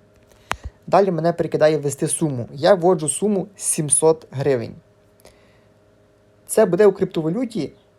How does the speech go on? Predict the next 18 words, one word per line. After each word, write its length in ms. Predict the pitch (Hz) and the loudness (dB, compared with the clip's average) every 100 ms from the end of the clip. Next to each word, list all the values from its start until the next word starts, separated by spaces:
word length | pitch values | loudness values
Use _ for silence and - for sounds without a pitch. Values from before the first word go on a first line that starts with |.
| _ _ - | _ _ -4
майже 360 | 156 190 160 | 0 0 0
вісімнадцять 800 | 147 143 139 139 139 - 139 _ _ - | -6 -8 -6 -4 -4 -6 -14 _ _ -4
доларів. 480 | 147 135 123 123 - - _ | 0 2 0 -4 -12 -20 _
Нажимаю 360 | 151 156 202 196 | -4 2 0 0
«Купити 340 | 170 185 165 | -2 -2 -2
U 120 | 147 | -2
S 140 | 165 147 | 0 0
D 240 | 165 170 | -2 0
T». 140 | 214 254 - _ _ _ _ _ _ | -2 -2 -12 _ _ _ _ _ _
Далі 240 | 175 185 | 0 2
мене 160 | 170 175 | 0 -2
перекидує 420 | 170 165 170 160 | -4 -2 -2 -2
на 120 | 143 | -4
ось 160 | - 160 | -4 -4
таке 240 | - 127 | -2 -4
віконечко, 580 | 147 147 226 208 196 147 | -4 -2 -2 -2 -2 -6
я 320 | 127 131 175 | -6 0 0
нажимаю 680 | 196 147 143 156 170 165 160 | 2 -2 -2 0 0 0 -4